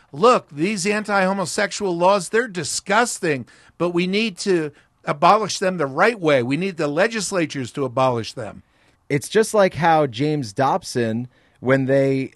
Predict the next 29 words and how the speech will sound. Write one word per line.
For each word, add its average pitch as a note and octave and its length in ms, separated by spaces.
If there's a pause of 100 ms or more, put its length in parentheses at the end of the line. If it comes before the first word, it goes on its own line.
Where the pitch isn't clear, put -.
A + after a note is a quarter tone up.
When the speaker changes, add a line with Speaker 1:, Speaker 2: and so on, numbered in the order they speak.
(120)
Speaker 2:
when C3+ 240
they C3+ 120
made D3+ 280
the B2 140
partial D#3+ 380
birth D3 280
abortion C3+ 520
ban, F#2+ 520
Speaker 1:
Yeah. C#3 160
Speaker 2:
how E3 120
he D#3+ 100
called E3+ 380
it D3+ 240 (300)
a, C#3+ 320 (220)
a C3 100
great D#3+ 400
Speaker 1:
A C3+ 140
Speaker 2:
ruling. G3 280
Speaker 1:
victory. G#3 440
Speaker 2:
A - 20
victory. F#3 480
Speaker 1:
It - 40
was F3 60
wonderful. F#3+ 800
Speaker 2:
Why B3 120
don't D#4 160
you C#4+ 120
read D4 380
it? B2 240